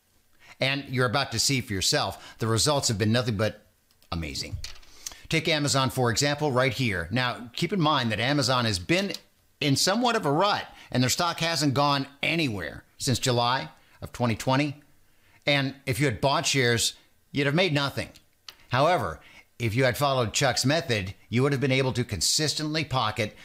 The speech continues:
up to five thousand eight hundred fifty-nine dollars every single month, even though the stock flatlined. And you would have been able to get in the game for a whole lot less than you'd have to, to fork out for buying stock. In fact, if you click here right now,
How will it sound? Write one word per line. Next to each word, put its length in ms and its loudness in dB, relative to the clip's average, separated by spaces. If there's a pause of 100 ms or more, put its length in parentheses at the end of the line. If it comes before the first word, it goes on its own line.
(160)
up 160 -2
to 100 -4
five 340 0
thousand 500 -2
eight 200 0
hundred 280 -2
fifty-nine 520 0
dollars 520 0 (240)
every 200 2
single 260 2
month, 380 0 (160)
even 260 2
though 240 0 (100)
the 80 -4
stock 420 -2 (240)
flatlined. 540 -2 (720)
And 300 -2 (260)
you 120 0
would 100 4
have 60 2
been 120 2
able 200 2
to 240 0 (180)
get 220 -2
in 140 4
the 60 2
game 300 2
for 120 -4
a 40 2
whole 320 2
lot 260 0
less 440 0
than 200 0
you'd 140 0
have 280 -2
to, 220 -2 (220)
to 100 -2
fork 320 0
out 200 -2
for 80 -4
buying 420 0
stock. 720 -4
In 80 2
fact, 300 -2
if 100 -2
you 80 0
click 240 -2
here 180 2
right 220 0
now, 380 0